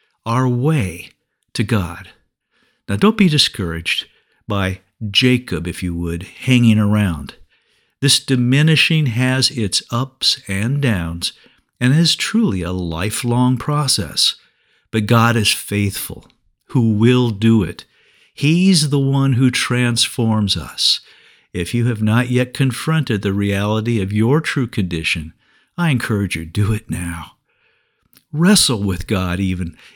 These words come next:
if you have to, but don't be like the majority who simply shuffle through this life and then tumble into the utter darkness of hell forever.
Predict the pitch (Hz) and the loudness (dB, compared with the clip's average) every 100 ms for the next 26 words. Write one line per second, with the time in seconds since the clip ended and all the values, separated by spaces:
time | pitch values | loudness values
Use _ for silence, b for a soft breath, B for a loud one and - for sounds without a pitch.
0 | - 110 110 - 107 170 - - 101 135 | -6 0 0 2 0 -2 -2 -2 -2 -2
1 | B B 165 143 - 156 165 175 - 151 | B B -2 -2 2 4 4 2 2 2
2 | 151 131 135 143 - 127 123 123 117 104 | 4 2 2 0 -4 0 2 4 2 2
3 | 117 139 151 123 90 71 b b b 160 | 2 4 2 2 -2 -6 b b b 2
4 | 151 - - 165 160 165 165 - - 175 | 4 4 2 0 0 0 2 2 0 0
5 | 170 - 110 85 - _ - 139 139 170 | 0 -2 -2 -4 -8 _ -2 2 4 4
6 | - 156 160 135 92 - - b b b | 2 0 -4 -6 -10 -14 -18 b b b
7 | b 117 117 120 117 110 - _ _ - | b 0 4 4 4 2 -2 _ _ -4
8 | 151 143 113 78 71 - _ _ _ _ | 0 2 2 0 -8 -20 _ _ _ _
9 | _ 107 104 95 92 - 107 117 101 90 | _ -4 -2 -4 -4 -4 -2 -2 -2 -4
10 | 85 - 87 104 90 - 92 76 - - | -4 -6 -4 -4 -6 -10 -12 -12 -18 -10
11 | 98 76 - | -8 -8 -12